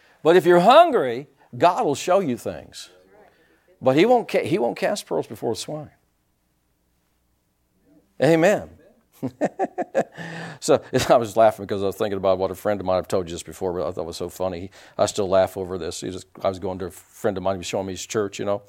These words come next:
I hadn't been in his building yet. He's showing me his church. So he opens the door for me. He says, uh, "Age before beauty." I said, "Pearl before swine." <laughs> Praise God. But you understand, God,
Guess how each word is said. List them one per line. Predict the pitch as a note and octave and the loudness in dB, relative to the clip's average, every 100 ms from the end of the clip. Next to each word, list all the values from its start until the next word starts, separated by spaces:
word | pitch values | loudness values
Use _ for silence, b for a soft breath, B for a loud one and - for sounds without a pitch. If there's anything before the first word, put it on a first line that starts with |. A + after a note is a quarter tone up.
| b b | b b
I | |
hadn't | A2+ F#2 | 0 2
been | G#2 | -4
in | F2 | -4
his | E2 | -6
building | G#2+ G#2 G2 | -4 -2 -2
yet. | G2 F#2+ b b b b | -4 -6 b b b b
He's | G#2 | -4
showing | A#2 G#2+ G2+ | 0 0 0
me | |
his | F#2 | -6
church. | - A2+ G2 | -4 -4 -2
So | B2+ | -2
he | B2 | -2
opens | C3+ A#2 | -2 -6
the | |
door | G#2 B2 | -4 -4
for | A#2+ G2 | -2 -8
me. | G#2 | -8
He | |
says, | G#2 F#2+ _ b b b b | -12 -14 _ b b b b
uh, | G2 G#2 F#2 - B B _ | 2 2 2 -6 B B _
"Age | C3 C#3 G2+ | 2 2 0
before | A2 G#2 B2 A2+ | -8 -6 -4 -4
beauty." | B2 F3+ G2+ E2+ _ _ _ _ _ _ _ _ _ _ _ _ _ _ _ | -4 -8 -10 -16 _ _ _ _ _ _ _ _ _ _ _ _ _ _ _
I | A2+ | -6
said, | - A2+ | -4 -4
"Pearl | F2+ C3+ | 2 2
before | A2 G#2 G#2+ | 2 -2 -2
swine." | - A2+ G#2+ F2 D#2 - | -4 0 0 0 -6 -18
<laughs> | _ | _
Praise | B2+ B2 - | 0 0 -2
God. | - A2 F#2 - B B B B B B - - - - _ _ b b b b b | -2 -4 -4 -12 B B B B B B -20 -20 -20 -20 _ _ b b b b b
But | - G#3 | 2 6
you | G3+ | 6
understand, | E3 C3+ F#3+ E3 C3 A2 b b - | 6 2 4 6 4 -2 b b 0
God, | C3+ F3+ A3 C3+ | 4 6 4 -4